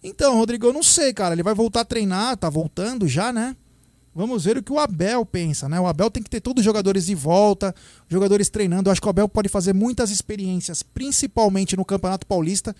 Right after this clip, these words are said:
Eu acho que será um grande laboratório pro Abel, o Campeonato Paulista, pra saber com quem vai poder contar. Mas, independentemente disso, eu acredito que de três a cinco reforços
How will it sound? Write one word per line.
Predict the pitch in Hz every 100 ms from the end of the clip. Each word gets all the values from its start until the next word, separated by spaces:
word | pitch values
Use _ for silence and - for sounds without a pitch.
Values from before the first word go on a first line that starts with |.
| - - _ -
Eu |
acho | 180
que | -
será | 208
um | 208
grande | 170 220 269 247
laboratório | 220 196 208 185 190 180
pro | 175 180
Abel, | 160 156 151
o | 147
Campeonato | 190 180 185 190 -
Paulista, | 175 151 185 - 208 - _ _ - - _ _ _ -
pra | 156
saber | 170 165
com | 185 175
quem | 175
vai | 170
poder | - 160 170
contar. | 175 151 - 151 196 - _ _ 165
Mas, | 202 202
independentemente | 226 196 269 269 240 233 - 214 202 180
disso, | 139 202 226 277 233 -
eu | 160
acredito | - 170 -
que | 175 -
de | 151
três | - 180 190
a | 170
cinco | - 180 160
reforços | 151 - 143 165 -